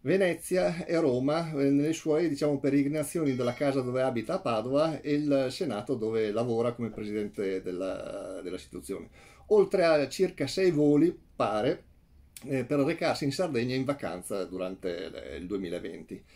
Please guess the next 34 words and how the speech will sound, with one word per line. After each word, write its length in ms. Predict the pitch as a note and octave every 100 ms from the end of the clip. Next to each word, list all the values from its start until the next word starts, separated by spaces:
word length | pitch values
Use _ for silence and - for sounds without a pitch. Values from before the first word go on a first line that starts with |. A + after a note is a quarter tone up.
| - - -
Ebbene, 580 | A3 G3 C#3 A2 G2+ A2+
questi 300 | C#4+ - C4+
voli, 420 | A3 D3 A#2 G2
su 200 | - A#2
cui 260 | - D3+ D3
adesso 560 | A#2+ B2+ C#3 - B2 A2 A#2 A2
sta 200 | F2 G#2+ A2 G#2 E2
montando 640 | D#2+ G2+ G2+ F#2+ A#2+ B2
ovviamente 460 | A2 F#2+ A2 B2+ A#2+
la 80 |
polemica 500 | G#2 F#2+ A2 A#2 A#2
del 160 | A2+ F#2+
caso 480 | - F#2+ B2 A#2+ - - -
e 100 | G#2
anche 260 | A#2+ C3+ C3+
un 120 | B2
esposto 460 | A#2+ A2+ B2+ -
del 180 | A#2 A2
Codacons 560 | - B2+ A#2 A2+ A2 A2+
alla 100 | G#2
Corte 280 | B2 B2 A#2+
dei 120 | A#2
Conti 360 | - C3+ B2
per 340 | A2+ A2+ A2 A2+
valutare 460 | A2+ A2+ - C3
se 120 | - A2+
c'è 140 | A2
stato 340 | - B2+ B2
o 60 | A#2
meno 200 | B2 B2
spreco 440 | A#2 - B2 -
di 100 | A2+
denaro 380 | A2+ A#2+ B2+ D#3
pubblico, 520 | - C#3 D3 D3+ F#3+